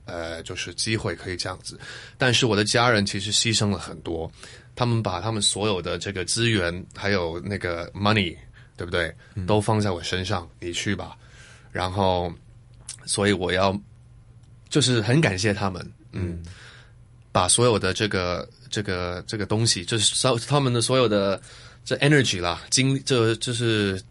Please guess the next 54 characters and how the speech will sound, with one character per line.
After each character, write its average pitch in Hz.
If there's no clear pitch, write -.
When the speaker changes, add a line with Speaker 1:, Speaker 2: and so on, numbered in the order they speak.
Speaker 1:
怎 98
么， 95
精 160
力 127
啊， 85
唔 92
係， 90
嗯， 95
Speaker 2:
就 -
把 110
他 127
们 143
所 135
有 117
的 107
一 117
些， 117
Speaker 1:
energy。 131
Speaker 2:
呃， 95
精 156
力、 135
Speaker 1:
哎， -
Speaker 2:
精 160
神 120
也 117
放 135
在 151
Speaker 1:
精 147
神 95
放 131
在 131
我 107
身 110
上， -
Speaker 2:
你 -
的 117
身 110
上 98
吧。 90
Speaker 1:
对， 90
所 107
以， 98
呃， 90
让 117
我 101
有 90
一 85
个 85
这， 104
这 104
样 90
的 82
机 101
会 95